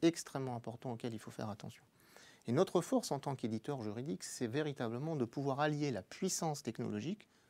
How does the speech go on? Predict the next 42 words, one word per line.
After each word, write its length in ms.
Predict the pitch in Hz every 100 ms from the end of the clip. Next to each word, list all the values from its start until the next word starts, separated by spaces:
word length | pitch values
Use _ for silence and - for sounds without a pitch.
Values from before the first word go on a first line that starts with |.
| _ -
ici 260 | 117 -
apportée 380 | 143 - 117 127
par 160 | 120 110
l'I 120 | 110
A 60 | 101
générative, 640 | 101 95 98 - 233 151 - - - - - - - - _ -
à 100 | 143
l'excellence 580 | 180 226 - 160 170 139
de 40 |
nos 140 | 127
contenus 500 | 120 127 135 175 196 -
et 120 | 160
notre 320 | 165 143 -
expertise 540 | 151 - - 131 - 151
juridique, 440 | 131 143 160 147
qui 140 | - -
est 100 | 139
en 80 |
fait 260 | 131 160 160
quelque 280 | - 120 135
chose 220 | 165 156
que 100 | -
nous 180 | 117 113
avons 180 | 120 123
acquis 240 | 123 151
depuis 300 | 117 - 110
tr-, 160 | - -
de 120 | 110
très 240 | - - 160
longues, 260 | 147 120 - _ _ _ -
euh, 340 | 104 101 110 104
de, 100 | 101
de, 300 | 104 107 120
de 160 | 117
longue 260 | 113 143 139
date 300 | 131 175 185
et 40 |
qui 160 | - -
est 40 | - 190
unanimement 520 | 175 143 131 139 151
reconnu 320 | 117 - 135
sur 280 | - 127